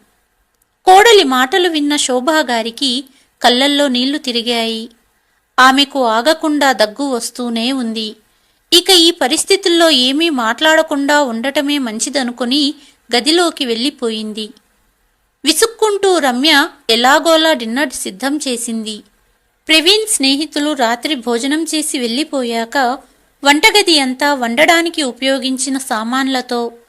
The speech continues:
తినడానికి ఉపయోగించిన సామానులతో నిండిపోయింది. ఆ రాత్రి రమ్య కిచెన్ సర్దలేదు. ప్రతిరోజులాగే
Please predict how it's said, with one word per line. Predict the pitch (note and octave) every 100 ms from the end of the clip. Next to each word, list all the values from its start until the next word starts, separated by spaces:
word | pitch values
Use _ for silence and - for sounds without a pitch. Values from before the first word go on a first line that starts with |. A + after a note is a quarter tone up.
| _ _ _
తినడానికి | - E4+ F#4+ G#4 A4 A4 G4+
ఉపయోగించిన | D4+ D4+ D#4 C#4+ D4 D4+ D4
సామానులతో | D4 A#3+ B3 C#4+ D4 B3 A#3 D4
నిండిపోయింది. | E4 A#3+ C#4 - A#3 A3 A3 A3 G#3+ _ _ _ _ _ _ C4
ఆ | C4+
రాత్రి | B3+ C4+ - E4+
రమ్య | B3+ A3+ A#3+ C#4+ B3+ D#4+ -
కిచెన్ | A#3 C#4+ D4
సర్దలేదు. | C#4+ G#3+ G#3 B3+ A#3 A3+ A3 - _ _ _ _
ప్రతిరోజులాగే | D#4 D4+ F#4 G4 F#4+ E4 D#4+ C#4 A#3+ A#3 C#4+ C4